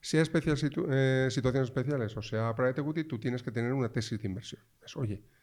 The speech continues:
si yo me metiese aquí, ¿qué narices hago con la empresa?". En startups es un poco distinto. En startup eso va así y dices, "Oye, yo lo que tengo que hacer es que esto siga así", darles un,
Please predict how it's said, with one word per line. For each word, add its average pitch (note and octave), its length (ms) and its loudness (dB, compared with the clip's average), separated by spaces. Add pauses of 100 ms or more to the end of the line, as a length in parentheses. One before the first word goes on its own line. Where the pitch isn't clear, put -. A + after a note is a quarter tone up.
(220)
si - 240 -6
yo C#3 140 2
me E3+ 100 0
metiese C#3+ 400 -2
aquí, - 400 -2 (540)
¿qué B2+ 120 -4
narices B2 360 4
hago G#2+ 140 0
con G#2+ 100 -2
la G2+ 80 -2
empresa?". F#2+ 380 -8 (500)
En C3 180 -2
startups E3+ 400 -2
es F3 100 -2
un E3 80 -4
poco A2+ 160 -4
distinto. G2+ 420 -6
En - 80 -14
startup A#2 460 -4
eso B2+ 220 -2
va B2+ 120 0
así G3+ 560 -6 (120)
y - 60 -14
dices, A2 280 -6
"Oye, A#2+ 220 2
yo C3 400 4 (380)
lo A2 120 -2
que G#2+ 80 -2
tengo A2+ 140 -2
que A#2 60 -2
hacer C3 180 -4
es C#3+ 60 -4
que C#3 100 -4
esto B2+ 160 -4
siga B2 300 -6
así", F#3 400 -6
darles B2+ 360 -4
un, B2 240 -4